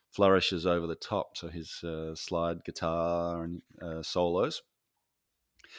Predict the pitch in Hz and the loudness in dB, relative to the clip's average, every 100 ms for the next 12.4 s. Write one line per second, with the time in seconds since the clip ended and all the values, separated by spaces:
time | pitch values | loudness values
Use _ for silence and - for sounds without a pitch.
0 | - 151 214 254 147 117 165 190 - 151 | 0 8 8 8 8 8 8 4 8 10
1 | 120 - 110 98 98 - - - 190 107 | 10 8 0 0 -2 -4 0 8 10 10
2 | 92 60 - 117 110 98 101 90 90 90 | 6 0 -2 2 2 2 -2 0 2 0
3 | - _ _ _ - _ _ _ _ _ | -6 _ _ _ -20 _ _ _ _ _
4 | _ _ _ - 101 107 123 135 101 82 | _ _ _ -8 4 8 8 6 2 0
5 | - 101 92 87 113 107 - 92 - 117 | -2 0 2 2 4 2 2 -6 -2 0
6 | 107 82 113 107 87 - 107 101 101 - | 0 4 4 4 2 0 2 4 2 -4
7 | - - _ _ _ _ _ _ _ _ | -20 -20 _ _ _ _ _ _ _ _
8 | _ _ - 95 - 196 180 113 104 - | _ _ -2 2 4 4 4 4 0 4
9 | 120 110 107 101 98 92 101 98 92 95 | 6 8 8 8 6 2 0 0 -2 0
10 | 107 92 131 143 147 123 - 90 87 87 | 2 8 12 12 12 2 4 4 4 2
11 | - 90 87 85 85 - - 95 92 - | -4 -2 2 2 0 -6 -8 -4 -4 -4
12 | - 101 90 - | -2 2 2 0